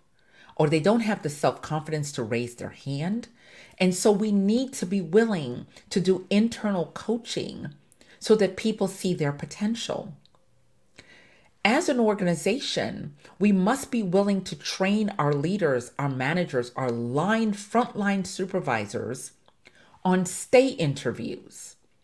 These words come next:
One of my mentors, Bev Kay, wrote an entire process on stay interviews. Stay interviews is not, "I'm getting ready to quit."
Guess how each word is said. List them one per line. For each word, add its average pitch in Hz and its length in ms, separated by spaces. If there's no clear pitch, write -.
One 170 200
of 185 120
my 185 220
mentors, 156 440
Bev 131 300
Kay, 208 480
wrote 185 320
an 185 120
entire 190 380
process 202 600
on 175 140
stay 185 340
interviews. - 1000
Stay 285 400
interviews 160 760
is 143 160
not, 190 320
"I'm 180 140
getting 175 260
ready 147 220
to - 160
quit." - 440